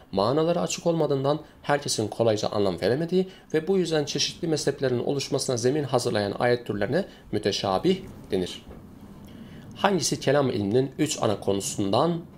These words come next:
usul-i selaseden birisidir? İlahiyat demiştik.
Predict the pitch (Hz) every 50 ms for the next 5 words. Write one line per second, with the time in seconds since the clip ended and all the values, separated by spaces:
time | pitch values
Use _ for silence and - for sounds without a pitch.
0 | - - 120 - - 156 139 113 98 - - - 92 90 92 92 - 107 131 156
1 | 139 113 101 98 95 - - 151 175 185 185 - - - - - - - - 117
2 | 113 104 98 - - 110 104 117 - - - - - - - - - 110 107 -
3 | - - - - - -